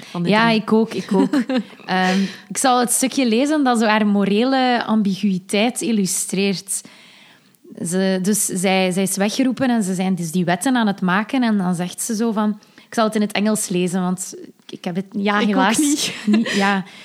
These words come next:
Speaker 2: "Did I hate the structure we were concocting? On some level, yes. It was a betrayal of everything we'd been taught in our former lives and of all that we had achieved.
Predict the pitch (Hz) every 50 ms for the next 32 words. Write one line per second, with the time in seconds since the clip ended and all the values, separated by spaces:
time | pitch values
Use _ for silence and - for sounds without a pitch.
0 | - - - - _ _ - 170 220 254 247 240 226 202 247 294 - 294 - -
1 | - - 208 220 - - - 277 254 226 233 214 202 202 202 208 - 208 190 185
2 | - 202 202 - - - 185 175 175 165 170 - - - _ - 202 202 208 -
3 | 247 254 254 240 220 214 214 190 196 185 180 170 170 175 170 - - - - -
4 | _ _ 196 196 196 196 214 196 214 180 196 185 - - 196 196 202 226 247 254
5 | 233 - 190 - - - 196 202 190 240 240 233 - 254 240 214 180 196 196 160
6 | 160 190 180 170 - - 180 185 190 214 202 190 185 175 - - - 240 254 233
7 | 214 180 165 160 156 156 165 160 - - - - - _ _ - - _ - 202
8 | 196 185 - - - 208 214 226 208 196 180 - 170 190 196 185 175 175 175 175
9 | - - - 196 185 175 151 - - - -